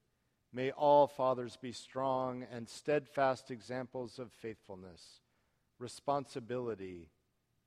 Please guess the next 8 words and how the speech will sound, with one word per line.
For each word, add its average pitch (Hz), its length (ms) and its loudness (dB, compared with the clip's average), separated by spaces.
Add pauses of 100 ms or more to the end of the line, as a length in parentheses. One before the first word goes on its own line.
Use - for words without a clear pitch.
(120)
and 107 220 -12
loving 117 600 -6
kindness. 92 840 -16 (1400)
Through 151 400 2
Jesus 127 420 -8
Christ 143 540 0
our 131 200 2
Lord, 90 460 -8